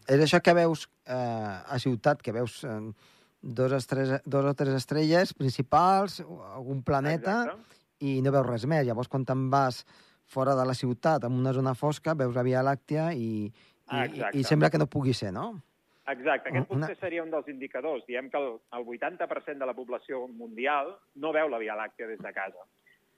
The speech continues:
Speaker 2: I estem parlant que la població mundial no viu principalment a Europa. Eh? La població mundial
Speaker 1: Clar.
Speaker 2: sabem que les zones de població estan a la Índia, a la Xina... Hi ha països que, teòricament, diem que són força rurals en algunes àrees, no?
Speaker 1: Mhm.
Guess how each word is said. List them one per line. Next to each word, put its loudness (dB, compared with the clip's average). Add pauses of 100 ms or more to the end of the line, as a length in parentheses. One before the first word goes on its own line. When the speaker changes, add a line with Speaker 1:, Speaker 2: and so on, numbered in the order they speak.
(120)
Speaker 2:
I -6
estem -8
parlant 0
que 0
la 4
població -6
mundial -4 (240)
no -2
viu 2
principalment -8
a -6
Europa. -6 (320)
Eh? -12
La -4
població -8
mundial -2
Speaker 1:
Clar. -20
Speaker 2:
sabem -2
que 0
les 0
zones -2
de -10
població -2
estan -6
a -6
la -6
Índia, -2
a 0
la -8
Xina... -6 (360)
Hi 4
ha 6
països 2
que, 0 (180)
teòricament, -2
diem -6
que -8
són -8 (160)
força 0
rurals 2
en 0
algunes -4
àrees, -8
no? -4
Speaker 1:
Mhm. -8